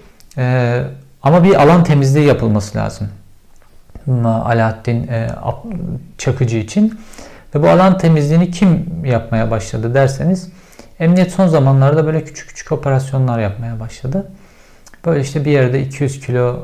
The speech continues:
esrar yakalanıyor, bir yerde iki yüz kilo kokain yakalanıyor. Böyle bir sürü, e, yüz kilo, iki yüz kilo, elli kilo falan böyle haberler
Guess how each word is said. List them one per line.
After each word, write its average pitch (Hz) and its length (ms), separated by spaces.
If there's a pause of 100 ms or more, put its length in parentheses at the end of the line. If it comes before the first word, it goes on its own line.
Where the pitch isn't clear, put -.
(120)
esrar 120 440
yakalanıyor, 113 680
bir 127 60
yerde 120 320
iki - 200
yüz - 140
kilo 117 240
kokain 123 420
yakalanıyor. 117 600 (500)
Böyle 196 200
bir 185 60
sürü, - 440
e, 156 600
yüz 175 300
kilo, 123 300
iki 143 220
yüz - 160
kilo, 123 320
elli 147 280
kilo 135 240
falan 156 300
böyle 165 180
haberler 143 680